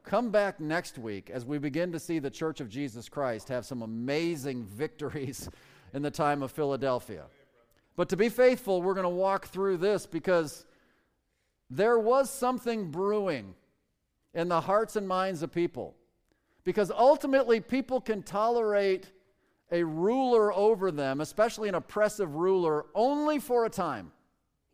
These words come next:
Then they begin to rebel. They begin to dissent. And so at this point, there was this idea of dissension, and the nations were not always cooperative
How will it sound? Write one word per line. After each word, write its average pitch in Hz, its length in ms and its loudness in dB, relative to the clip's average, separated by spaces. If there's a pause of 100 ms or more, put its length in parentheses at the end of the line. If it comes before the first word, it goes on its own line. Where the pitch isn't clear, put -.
(540)
Then 202 180 2
they 247 120 2
begin 214 380 0
to 208 80 2
rebel. 180 480 4
They 147 100 2
begin 165 420 -2
to 170 380 2 (460)
dissent. 175 640 -4 (960)
And 180 120 -4
so 208 140 4
at 202 80 2
this 269 160 0
point, 233 340 0
there 208 160 2
was 214 380 2
this 196 220 0
idea 185 520 2
of 151 120 -2
dissension, 202 600 -2
and 156 120 -2
the 151 80 -2
nations 175 600 -2
were 160 160 -4
not 226 300 0
always 233 640 0
cooperative 190 800 -4